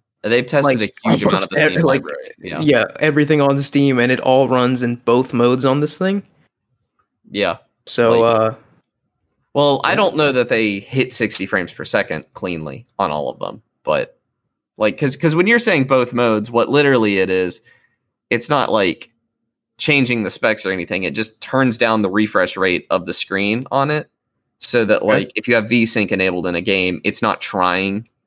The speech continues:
Speaker 1: to make as many frames, which makes it, um, it uses less battery power.
Speaker 2: Yeah, okay.
Speaker 1: So you have to change the settings in the game yourself. As far as we know, they don't have a way of, like,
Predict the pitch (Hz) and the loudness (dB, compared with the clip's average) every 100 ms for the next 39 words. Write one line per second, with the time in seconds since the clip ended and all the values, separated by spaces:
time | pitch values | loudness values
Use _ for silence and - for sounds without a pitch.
0 | _ _ - 104 101 104 - 120 113 120 | _ _ -2 0 2 0 -2 -4 -2 0
1 | 113 120 127 127 131 127 107 104 104 101 | 0 0 0 0 -2 -2 -4 -4 -2 -2
2 | 90 - 90 - 82 80 69 65 - _ | -2 0 0 0 -2 0 -2 -4 -10 _
3 | _ _ _ _ 107 110 107 101 98 - | _ _ _ _ 2 2 2 -2 -2 -2
4 | 90 85 76 69 73 78 - - _ _ | -4 -2 -4 -6 -6 -6 -10 -16 _ _
5 | _ 151 120 120 - _ 139 123 127 - | _ -4 -2 -2 -6 _ -4 -4 -4 -8
6 | _ _ _ _ - 123 110 104 98 80 | _ _ _ _ -2 2 4 4 2 -2
7 | _ - 120 143 135 123 - 123 104 - | _ -8 0 2 0 -4 -2 -2 -2 -4
8 | 104 107 92 92 98 85 82 71 76 - | -2 0 0 -4 -6 -6 -6 -6 -8 -8
9 | - - - _ - 101 127 120 120 110 | -8 -10 -14 _ -8 -2 2 2 2 2
10 | 101 101 92 95 98 - - 92 90 80 | 2 2 0 0 -2 -2 -4 -4 -2 -2
11 | 85 80 73 71 69 | 0 0 -2 -4 -6